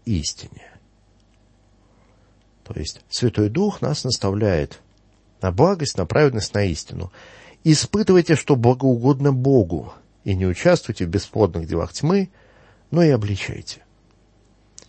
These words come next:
То есть Бог есть свет, и свет даёт нам возможность, э, видеть, он даёт нам возможность отличать добро от зла, отличать доброе от худого.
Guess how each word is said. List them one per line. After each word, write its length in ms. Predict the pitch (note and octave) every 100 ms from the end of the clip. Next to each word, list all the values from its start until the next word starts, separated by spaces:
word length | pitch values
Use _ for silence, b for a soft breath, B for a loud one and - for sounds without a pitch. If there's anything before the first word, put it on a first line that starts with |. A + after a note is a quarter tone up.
| b b b _
То 80 | -
есть 240 | F#2 - _
Бог 420 | A#2 A#2 G3 F3+
есть 520 | - B2+ D#3 - - - -
свет, 720 | - - A2+ E3+ E3 - - _ _ _ -
и 280 | A#2+ A#2+ A2 b b b
свет 540 | - - C3 F3 A3 B2+
даёт 380 | A#2+ D3 F#3+ C3
нам 200 | D#3 C#3
возможность, 880 | A2 F#2+ A2 D#3 D#3 D3 D3 - - b b b b b b _ _
э, 240 | - A1+
видеть, 640 | G2+ C#3+ G3 G2+ C#2+ - - B -
он 100 | F#2
даёт 260 | B2 D3
нам 120 | A#2+
возможность 640 | G#2+ G2 A2+ D3 A2+ A2 -
отличать 560 | A#2 - B2+ - D3+
добро 340 | B2 A#2 A#2 A#2
от 140 | A2+
зла, 280 | A2+ C#3+ A#2
отличать 460 | - E2 - C#3 A2
доброе 360 | B2+ C3 B2
от 80 | A#2
худого. 520 | - C3+ B2+ D#2+ C#2